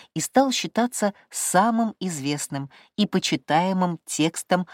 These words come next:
афроамериканского литературного канона. Тот семинар был важен и по другой причине. Уокер отстаивала право Дженни, а точнее решение Херстон, молчать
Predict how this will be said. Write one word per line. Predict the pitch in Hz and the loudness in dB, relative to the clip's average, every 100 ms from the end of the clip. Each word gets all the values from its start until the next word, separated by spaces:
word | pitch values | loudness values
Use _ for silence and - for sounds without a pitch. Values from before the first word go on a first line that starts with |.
| - - | -8 0
афроамериканского | 160 156 147 139 135 131 135 151 - 135 | 2 2 -4 -4 -4 -4 -4 -4 -4 -4
литературного | 127 131 135 123 - 120 120 120 | -2 -2 -2 -2 -4 -6 -6 -6
канона. | - 123 117 113 117 _ _ _ _ _ _ _ _ _ _ - - - _ | -4 -4 -4 -8 -12 _ _ _ _ _ _ _ _ _ _ -20 -20 -20 _
Тот | 277 285 | 0 0
семинар | - 233 220 240 254 | 2 4 6 6 4
был | 190 185 175 | 0 0 0
важен | 160 220 262 202 208 - | 0 0 0 0 -2 -4
и | |
по | 196 190 | -6 -4
другой | 196 180 185 | -2 0 0
причине. | 143 127 120 - 117 98 - _ _ _ _ _ _ _ | 0 -6 -6 -6 -6 -10 -18 _ _ _ _ _ _ _
Уокер | 175 226 269 254 233 - _ - | 4 4 4 0 -2 -4 _ -6
отстаивала | 160 - - 170 170 180 170 156 | -4 -6 -4 0 0 0 -4 -4
право | 151 - 135 135 120 | -4 -2 -2 -2 -4
Дженни, | 123 110 110 117 127 151 165 _ _ _ | -8 -8 -6 -4 -4 -6 -8 _ _ _
а | 147 | -4
точнее | 139 - 143 139 131 | -4 -2 0 0 0
решение | 131 131 143 135 131 135 | -2 -2 -2 -2 -2 -4
Херстон, | - 156 160 - - 165 - - - | -4 -2 -2 -2 -2 -2 -4 -18 -2
молчать | 170 196 185 - - 135 117 - | 2 2 0 -4 -2 -4 -6 -16